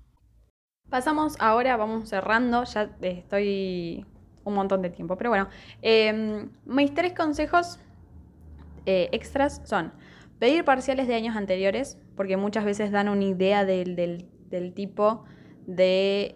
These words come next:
eh, examen que toman en cada materia. Eh, sobre todo para los finales, por ahí los parciales suelen ser un poquito más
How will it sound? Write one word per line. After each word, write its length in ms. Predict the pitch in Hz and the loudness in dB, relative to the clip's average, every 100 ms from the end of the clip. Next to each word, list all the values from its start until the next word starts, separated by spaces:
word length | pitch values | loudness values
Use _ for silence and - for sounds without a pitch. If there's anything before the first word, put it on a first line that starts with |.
| - | -8
eh, 540 | 180 180 175 170 170 - | -4 -2 0 -2 -4 -6
examen 460 | - - 190 202 196 | -8 -4 -2 -2 -2
que 140 | 175 | -4
toman 480 | 185 190 220 294 - - - - | -2 0 -2 -4 -10 -20 -20 -12
en 100 | 175 | -4
cada 160 | 175 | -2
materia. 400 | 175 170 180 233 - - - - - _ - - - | -2 -4 -4 -6 -8 -20 -20 -20 -20 _ -20 -16 -2
Eh, 220 | 208 196 | 2 2
sobre 200 | 214 233 | 2 4
todo 140 | 240 | 4
para 160 | 220 269 | 6 4
los 100 | 233 | 2
finales, 340 | 220 214 208 | -2 -2 -2
por 140 | 196 190 | -2 0
ahí 80 | 202 | 0
los 120 | 214 | 0
parciales 400 | 202 190 202 202 | -4 -2 -4 -4
suelen 260 | 196 190 | -4 -4
ser 120 | 185 190 | -6 -6
un 120 | 185 | -8
poquito 320 | 180 180 185 | -8 -6 -6
más 1040 | 185 185 185 190 190 - - - - - | -4 -6 -6 -6 -8 -12 -18 -18 -20 -20